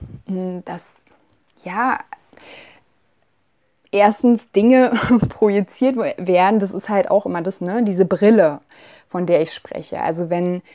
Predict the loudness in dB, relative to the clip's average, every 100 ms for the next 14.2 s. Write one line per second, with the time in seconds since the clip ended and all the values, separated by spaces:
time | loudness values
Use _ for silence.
0 | _ -8 -4 -4 -2 -2 2 2 2 2
1 | 2 2 2 4 2 -2 -2 -4 -4 -8
2 | -4 -2 -2 -4 -6 -10 -8 2 6 6
3 | 6 4 2 2 0 0 2 4 4 0
4 | -2 0 0 0 0 0 -2 2 2 2
5 | 0 0 -10 _ _ -10 -6 -4 -2 -4
6 | -4 -6 -4 -6 -12 -16 -12 -8 -6 -6
7 | -8 -20 _ _ _ -8 -4 -2 -4 -10
8 | -20 _ _ _ _ _ -20 -20 -20 -20
9 | -18 -18 _ 0 2 2 0 -4 -4 -6
10 | -2 0 0 -2 -4 -6 -6 -4 -6 -6
11 | -6 -4 0 0 0 -4 -6 -6 -2 0
12 | 0 -2 -4 -4 -2 -2 -4 -4 -4 -6
13 | -10 -10 -6 -6 -6 -6 -6 -4 -4 -4
14 | -6 -14